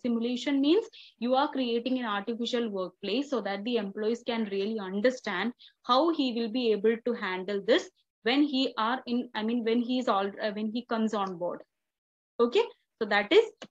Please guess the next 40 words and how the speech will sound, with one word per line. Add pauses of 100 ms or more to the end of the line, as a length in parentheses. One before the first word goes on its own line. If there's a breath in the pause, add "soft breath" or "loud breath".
simulation (340)
method. (640)
Next
one
is (340 soft breath)
lecture
method.
Now
this
is
very
simple. (420 loud breath)
This
is
a
lecture
method
is
just
like
a
chalk
and
talk
method. (260)
You
are
giving
a
knowledge
to
a
larger
number
of (360)
trainees
at
the
same
time.